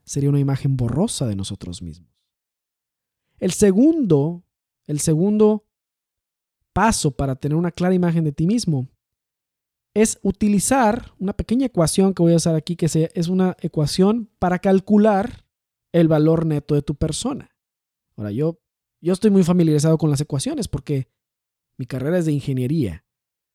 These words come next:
Si tú no estás familiarizado con ellos, no me voy a meter en profundidades matemáticas. De hecho, lo único que vamos a hacer es una simple resta, ¿sí? Y mira, el éxito, las posesiones y anhelos no son cosas malas en sí mismas,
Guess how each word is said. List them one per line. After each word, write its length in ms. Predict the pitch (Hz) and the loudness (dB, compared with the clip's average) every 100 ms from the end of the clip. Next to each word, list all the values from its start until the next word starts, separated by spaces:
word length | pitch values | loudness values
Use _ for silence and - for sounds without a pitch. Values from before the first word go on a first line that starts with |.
| _ | _
Si 140 | - 143 | -12 2
tú 80 | 180 | 4
no 60 | |
estás 200 | 202 185 | 4 2
familiarizado 500 | 208 202 175 170 208 | 2 4 4 4 4
con 140 | 196 196 | 2 2
ellos, 300 | 214 226 196 | 4 2 0
no 220 | 190 226 | 0 2
me 80 | 233 | 4
voy 120 | 226 | 4
a 60 | |
meter 260 | 220 175 202 | 4 2 0
en 80 | 202 | 0
profundidades 640 | 196 160 170 156 156 165 | -2 -2 -2 0 0 0
matemáticas. 580 | 165 180 247 269 190 170 | -2 -4 -6 -6 -8 -4
De 80 | 208 | -4
hecho, 140 | 247 | 0
lo 80 | 208 | 0
único 220 | 214 196 | 0 -2
que 80 | 170 | -2
vamos 180 | 180 170 | 0 0
a 20 | |
hacer 160 | 170 | 0
es 100 | 170 | 0
una 140 | 180 180 | 0 -2
simple 460 | - 180 - 175 | 0 -2 0 0
resta, 640 | 139 120 120 - - - - _ _ _ _ _ _ _ | 0 -2 -6 -8 -12 -18 -18 _ _ _ _ _ _ _
¿sí? 340 | - - 156 170 _ _ - _ _ _ | -12 -6 -4 -6 _ _ -20 _ _ _
Y 80 | - | 2
mira, 320 | 202 233 - - | 4 4 2 0
el 160 | 175 | 2
éxito, 640 | 233 - - 220 - 202 214 | 2 2 0 0 2 4 4
las 160 | 165 | 0
posesiones 720 | - 147 147 - 190 208 - | -2 -2 -2 2 2 2 0
y 140 | - 165 | -2 0
anhelos 420 | 160 202 196 175 | 2 2 0 0
no 100 | 185 | -2
son 200 | 226 220 | -2 -4
cosas 420 | - 208 208 175 | -2 -2 -2 0
malas 320 | 156 170 165 135 | 0 -2 -4 -6
en 80 | |
sí 140 | 131 131 | -6 -6
mismas, 300 | 117 - | -6 -10